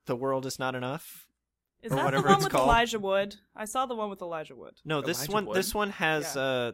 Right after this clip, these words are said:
Speaker 1: uh, what's his name from Community?
Speaker 3: Oh.
Speaker 2: Oh.
Speaker 1: Joel McHale.
Speaker 3: Yes, Joel McHale.
Speaker 2: Yes, I took my brother to see that movie, actually.
Speaker 3: Really?
Speaker 2: I don't have any memories of it.
Speaker 3: When, when did this one come out? 'Cause I saw Spy Kids three D, like,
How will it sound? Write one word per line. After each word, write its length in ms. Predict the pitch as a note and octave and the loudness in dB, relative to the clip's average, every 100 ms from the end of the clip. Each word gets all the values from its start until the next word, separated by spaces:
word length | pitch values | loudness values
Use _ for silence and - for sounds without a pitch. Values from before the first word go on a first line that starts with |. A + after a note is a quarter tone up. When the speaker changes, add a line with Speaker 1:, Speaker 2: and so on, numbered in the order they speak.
| - | -6
Speaker 1:
uh, 220 | A2+ A#2 | -4 -4
what's 240 | A2 C#3 - | -4 -8 -8
his 160 | C3 | -8
name 240 | - G2 G2 | -6 -8 -8
from 200 | - G2 | -12 -12
Community? 580 | - A#2 A#2 G2 - A2+ _ _ _ _ _ _ _ _ _ _ _ _ _ _ _ - | -8 -6 -6 -8 -14 -20 _ _ _ _ _ _ _ _ _ _ _ _ _ _ _ -6
Speaker 3:
Oh. 340 | C#3+ D3+ G2 _ _ | -2 -2 -4 _ _
Speaker 2:
Oh. 640 | G3 A#3 B3+ A#3+ A3+ F3+ - _ | -6 -2 2 2 2 -2 -8 _
Speaker 1:
Joel 220 | - F#3 E3+ | 2 4 4
McHale. 440 | C3+ B2 G2+ - _ _ _ _ _ | 0 -2 -2 -6 _ _ _ _ _
Speaker 3:
Yes, 220 | D3+ D3+ - | -8 -6 -2
Joel 160 | C#3 | -4
McHale. 220 | B2 G2+ | -2 -2
Speaker 2:
Yes, 300 | G2+ F#3+ F#3 | 0 -2 -4
I 120 | - G#3+ | -6 -4
took 200 | A#3+ A#3+ | -6 -6
my 120 | A3+ | -4
brother 240 | G#3+ G#3+ | -4 -6
to 60 | F#3 | -10
see 140 | - | -12
that 140 | E3 C#3+ | -12 -12
movie, 180 | D#3 D3 | -12 -12
actually. 220 | D3+ C#3+ | -8 -6
Speaker 3:
Really? 240 | E3 B3 - | -6 -8 -6
Speaker 2:
I 100 | G3+ | -2
don't 240 | A3 A#3+ G#3 | -2 -2 -4
have 180 | G#3+ G#3 | -4 -2
any 200 | A3 G3+ | -2 -2
memories 420 | F#3+ B3 D4 D4+ | -2 -2 -4 -6
of 120 | D4 | -8
it. 120 | E4+ - _ - | -10 -16 _ -6
Speaker 3:
When, 320 | F#3+ A3 G3 | -6 -4 -6
when 140 | F#3 | -6
did 140 | B3 F4 | -6 -8
this 160 | - | -10
one 80 | A#3 | -10
come 140 | G3+ | -8
out? 120 | G3 D#3+ | -8 -8
'Cause 140 | D3 | -6
I 120 | C#3+ | -6
saw 180 | G3 G#3+ | -4 -6
Spy 320 | D3+ - C3 | -6 -4 -4
Kids 300 | D3 D3+ - | -4 -6 -8
three 320 | - C3+ C3 A#2 | -10 -6 -6 -4
D, 280 | B2 G#2+ | -6 -8
like, 360 | G2 G2+ G2 _ | -8 -8 -10 _